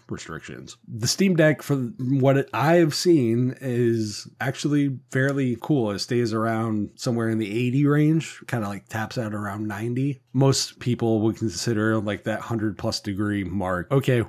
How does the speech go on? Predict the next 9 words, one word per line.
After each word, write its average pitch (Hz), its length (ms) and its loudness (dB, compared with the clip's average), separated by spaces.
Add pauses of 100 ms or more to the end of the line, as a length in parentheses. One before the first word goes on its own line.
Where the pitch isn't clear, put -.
(100)
way 180 440 6
too 139 200 2
hot. 95 400 -4
That's 131 360 0
good 113 200 -2
to 101 100 -2
hear. 107 260 0
And 104 380 -4
from 123 280 -4